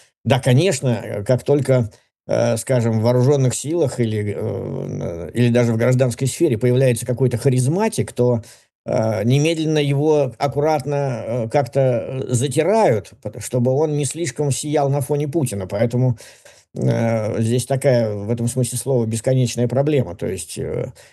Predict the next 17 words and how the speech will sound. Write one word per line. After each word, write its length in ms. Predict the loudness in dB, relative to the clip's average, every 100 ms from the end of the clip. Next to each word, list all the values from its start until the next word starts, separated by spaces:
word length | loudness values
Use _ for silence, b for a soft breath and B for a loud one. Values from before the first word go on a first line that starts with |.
| B
харизматиком 640 | 2 4 4 2 2 2 4
не 100 | 4
может 240 | 4 2
быть 160 | 2 2
даже 220 | 2 2
премьер-министр 800 | 2 4 4 4 2 -2 -4 -4
в 40 |
этой 200 | -4 -4
системе. 540 | -6 -6 -2 0 2 2
Надо, 220 | 2 0
чтобы 260 | 0 0 2
был 160 | 2
какой-то 340 | 2 0 0 0
такой 300 | 0 2 2
не 140 | 4
очень, 440 | 2 0 -2 -4 -4
э, 500 | -4 -4 -4 -6